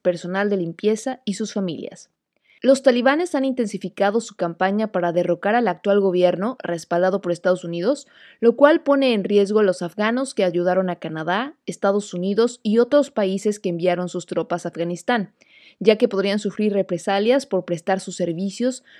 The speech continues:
como ir a la cárcel, ser torturados o incluso recibir la pena de muerte.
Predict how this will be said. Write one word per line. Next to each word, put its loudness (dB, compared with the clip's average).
como 0
ir 2
a 2
la 2
cárcel, 0
ser -2
torturados 0
o 2
incluso 0
recibir -2
la 2
pena -2
de -2
muerte. -10